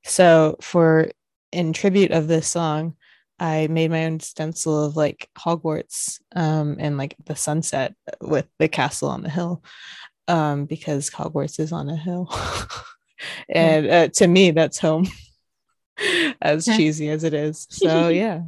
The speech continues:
Speaker 1: that's my connection.
Speaker 2: That's nice. Um, yeah, that's cute. <laughs> Teacher with the friends. <laughs> Uh, the next song is a little bit related to that, about kind of growing up. I guess it's all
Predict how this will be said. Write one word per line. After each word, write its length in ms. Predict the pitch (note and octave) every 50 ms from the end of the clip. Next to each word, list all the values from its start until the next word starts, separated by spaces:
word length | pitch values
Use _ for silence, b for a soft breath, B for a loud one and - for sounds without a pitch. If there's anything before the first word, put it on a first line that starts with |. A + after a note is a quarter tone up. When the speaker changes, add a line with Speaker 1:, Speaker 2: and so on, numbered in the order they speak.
| E3 _
Speaker 1:
that's 220 | - F#3 - - -
my 140 | F3+ G3 A3
connection. 580 | - - G3 F#3 - - - - A3+ A3 A3+ A#3+ _ _ _ _ _ _ _ _ _ _ _ _ _ _ _ _ _ _ _ _ _ _ _
Speaker 2:
That's 220 | - F#3+ E3 - F3
nice. 380 | E3+ E3+ F3 F3 - - - _ -
Um, 680 | G3 F#3+ F3+ F3 F3 E3+ E3 D#3+ D#3+ E3 E3+ E3 D#3+ - _ _ _ _ _ _ _ _ _ _ _ -
yeah, 240 | G3 F3 D#3 D3 E3+
that's 220 | F#3 E3 D#3+ -
cute. 460 | - - - D#3+ D3+ D#3 D3+ D#3+ F3+
<laughs> 0 | -
Teacher 340 | - - - F3 - E3
with 80 | D#3 D#3
the 100 | D#3+ D#3
friends. 360 | - - D#3+ D#3+ D#3+ - - - - -
<laughs> 260 | A3+ - A3 - A#3 - B B B B B B B B B B B B _ _ _ -
Uh, 300 | G3+ G3 F#3+ F#3+ F#3+ F#3+
the 140 | F#3+ G#3
next 240 | A3+ A#3 A#3+ A#3+ -
song 160 | - C#4+ B3+
is 80 | A#3 G#3+
a 40 | G3+
little 240 | G3+ A3+ C4 D4 D4
bit 120 | D4 B3
related 280 | F#3 G3+ G3 F#3+ F#3 F#3
to 140 | - -
that, 420 | F3 F3+ F3 E3+ E3+ E3+ F3 - - -
about 520 | E3+ E3 E3+ E3+ E3 E3 E3 - - - -
kind 200 | - F#3 F3 E3+
of 120 | F3 F3
growing 320 | - F3 E3 D#3+ D#3+ D#3+ D#3+
up. 260 | D#3 D#3 D#3 - _ _ _ _ _ _ _ _ _ _ _ _ _ _ _ _ _ _ _ -
I 40 |
guess 160 | G3 A3+ G#3+ -
it's 100 | G3+ F#3+
all 140 | F3 E3+